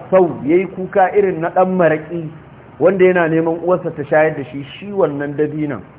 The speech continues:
Masallaci suka ji kukan dabinan da kunnansu, ba a taɓa sanin dabino yana kuka ba. Amma da bala'i ya bala'i a lokacin, sai da Allah ya halittar masa bakin da sautin ya yi kuka.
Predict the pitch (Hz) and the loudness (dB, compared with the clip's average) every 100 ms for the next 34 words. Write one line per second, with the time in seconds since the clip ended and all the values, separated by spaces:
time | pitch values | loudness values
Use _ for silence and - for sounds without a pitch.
0 | - - - - - - - - - - | -20 -20 -20 -20 -20 -20 -20 -20 -20 -20
1 | - - 180 196 196 196 190 196 - 226 | -16 -4 0 0 2 2 2 -6 -8 -4
2 | 185 156 165 175 - 185 185 185 190 190 | -4 -4 -6 -6 -2 0 2 0 -2 -4
3 | 160 143 143 185 160 160 156 - - 247 | -2 -2 -2 -4 -4 -8 -6 -6 -4 -4
4 | 208 202 190 165 156 170 160 151 147 120 | -2 -2 -2 -2 -4 -4 -4 -4 -4 -6
5 | 117 - 113 113 110 - - - - 120 | -12 -6 -4 -4 -8 -12 -20 -14 -6 -4
6 | 143 180 175 147 139 160 170 170 156 156 | 0 2 2 0 0 2 0 -2 -6 -4
7 | 151 139 147 143 135 110 147 147 151 135 | -2 -2 0 -2 -4 -6 -6 -8 -14 -10
8 | 156 151 131 156 139 139 147 147 - 151 | -6 -4 -2 0 0 0 -4 -6 -4 -4
9 | 151 156 156 120 123 123 160 151 123 127 | -4 -4 -2 2 0 0 -6 -6 -6 -2
10 | 151 151 131 131 151 151 151 151 139 | -4 -2 -4 0 0 -2 -4 0 0